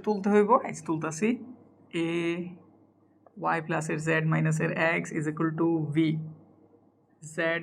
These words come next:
প্লাসের এক্স মাইনাসের ওয়াই is equal to সি। এক্স প্লাস ওয়াই মাইনাস এর জেড কী করতে বলছিল? সমান। সমান দেখানো হয়ে গেছে, প্রুভড। বুঝছি তো? একদম সিম্পল অঙ্ক ছিল।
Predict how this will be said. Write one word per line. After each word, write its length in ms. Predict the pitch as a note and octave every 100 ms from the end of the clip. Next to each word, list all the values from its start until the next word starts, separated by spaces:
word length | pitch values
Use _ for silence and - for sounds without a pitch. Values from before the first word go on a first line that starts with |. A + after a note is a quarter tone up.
| E3
প্লাসের 380 | E3 D#3+ D#3 F3 - E3
এক্স 140 | D#3 D#3
মাইনাসের 400 | D#3 D#3 D#3 D#3+ D3+
ওয়াই 200 | D#3+ F#3 G#3 E3
is 80 | D3+
equal 200 | D#3 D#3+ D#3
to 80 | D#3+ -
সি। 160 | - F3+ - - - - _ _ _
এক্স 320 | F#3 E3 E3+ -
প্লাস 340 | E3 D#3 D#3
ওয়াই 220 | E3 E3+
মাইনাস 360 | E3+ D3+ D3+ E3
এর 100 | D#3
জেড 400 | D3+ F3 F3 - - - _
কী 80 | G#3
করতে 240 | G3+ G3
বলছিল? 300 | G3 G3 A3
সমান। 400 | A3 A#3+ A3+ E3+
সমান 300 | - - E3
দেখানো 240 | E3 F3+ F#3
হয়ে 100 | G3+
গেছে, 180 | G3+ A#3
প্রুভড। 340 | G#3 D#3 D#3 - - - _ _ _ _ _ _ _ _ _ _ _ G#3
বুঝছি 200 | G#3+ -
তো? 160 | - -
একদম 380 | - A3 G#3 G#3
সিম্পল 360 | G3+ F3+ E3+
অঙ্ক 180 | E3 E3+
ছিল। 240 | D#3+ F3+